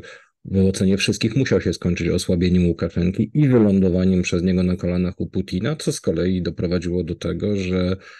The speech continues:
nagle ni z tego, ni z owego, e, Łukaszenka, który w dwa tysiące czternastym roku nie uznawał aneksji Krymu, który był,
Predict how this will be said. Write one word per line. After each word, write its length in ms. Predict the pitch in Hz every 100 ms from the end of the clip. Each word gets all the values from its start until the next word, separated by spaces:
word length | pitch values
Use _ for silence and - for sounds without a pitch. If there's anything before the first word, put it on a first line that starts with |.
| - _ 90
nagle 300 | 92 95 92
ni 100 | 92
z 80 |
tego, 220 | - 87 95
ni 140 | 90
z 80 | 85
owego, 560 | 87 87 85 95 95 95 -
e, 540 | 95 92 87 87 90 87
Łukaszenka, 680 | 92 92 90 95 92 95
który 220 | 87 92 87
w 40 |
dwa 120 | 87
tysiące 340 | 87 92 87 90
czternastym 540 | - 90 90 - 90
roku 180 | 90 104
nie 160 | 135
uznawał 600 | - 123 98 101 87 85 82
aneksji 500 | 92 87 - 92 87
Krymu, 540 | - 92 95 110 113
który 300 | 95 95 92
był, 380 | 87 90 85 85